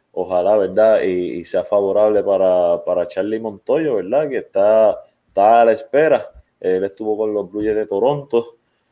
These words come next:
así que esto, eso sería grande, ¿verdad? Para, para Puerto Rico, eh, que tenemos montones de recursos, ¿verdad? Que podrían ser grandes coaches, eh,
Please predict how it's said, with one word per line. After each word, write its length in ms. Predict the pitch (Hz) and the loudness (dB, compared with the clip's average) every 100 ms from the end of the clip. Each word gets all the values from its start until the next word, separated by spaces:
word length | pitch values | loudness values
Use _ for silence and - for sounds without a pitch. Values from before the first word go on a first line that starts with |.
| _ | _
así 340 | 92 90 98 | -8 -4 -4
que 580 | 101 117 113 110 104 101 - _ | 0 2 4 4 2 0 -6 _
esto, 240 | 107 101 - | -8 -6 -8
eso 160 | - | -8
sería 300 | - 117 127 | -2 2 2
grande, 340 | 117 123 139 101 | 2 2 0 -2
¿verdad? 360 | 95 113 127 | 2 2 2
Para, 320 | 107 104 95 | 4 2 2
para 220 | - 98 98 | 0 -2 -2
Puerto 300 | 95 - 98 | -8 -8 -4
Rico, 460 | 135 123 117 113 _ _ _ - | -4 -2 -4 -4 _ _ _ -8
eh, 440 | 98 98 95 92 | -4 -2 -2 -4
que 120 | 107 104 | -4 0
tenemos 500 | 107 113 135 156 131 | 0 2 2 0 -2
montones 800 | 117 104 95 - 113 131 135 | -4 -4 -4 -2 -2 0 -4
de 120 | 123 120 | -2 0
recursos, 540 | 117 104 131 120 113 | 0 -2 -4 -2 -4
¿verdad? 240 | 104 120 | 0 2
Que 80 | 120 | 2
podrían 380 | 104 98 98 113 | 2 2 2 0
ser 280 | 135 127 - _ _ | 0 -2 -4 _ _
grandes 440 | 104 110 120 123 120 | -2 0 2 0 0
coaches, 580 | 151 156 151 113 - _ _ _ _ | 0 0 -2 -8 -8 _ _ _ _
eh, 560 | - 95 92 90 90 85 | -2 2 2 4 2 0